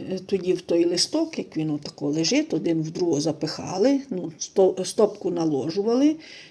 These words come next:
і всередину напихали тієї квашеної капусти і так складали. І вона тоді вкисала,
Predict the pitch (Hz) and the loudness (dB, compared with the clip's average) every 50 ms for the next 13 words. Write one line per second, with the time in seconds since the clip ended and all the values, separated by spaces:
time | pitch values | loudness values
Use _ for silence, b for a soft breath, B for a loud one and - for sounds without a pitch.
0 | B B - 339 359 - - 190 185 226 233 240 226 202 185 180 165 170 - - | B B 0 2 2 2 0 2 2 2 2 0 -2 -2 -4 -6 -6 -8 -10 -4
1 | - 185 185 180 180 - 175 175 170 165 - - 170 165 - - 170 170 165 160 | 0 2 2 2 2 0 0 0 0 -2 -2 -4 -2 -2 -2 -4 -4 -4 -4 -4
2 | - 170 - - 302 - - - 170 170 - 175 165 - - - 180 143 123 107 | -4 -6 -2 -2 -2 -2 0 -4 -4 -4 -4 -4 -4 -4 -6 -4 -6 -6 -6 -8
3 | 95 104 - - - _ _ _ _ _ B B B B B B B B B B | -12 -14 -18 -20 -20 _ _ _ _ _ B B B B B B B B B B
4 | B B B - 381 311 269 220 196 185 185 - 330 349 339 339 - 269 262 - | B B B -4 0 0 2 2 0 -2 -4 -4 -4 -4 -4 -4 -2 0 0 0
5 | - 480 494 466 381 285 - - | 0 0 0 2 2 2 2 -2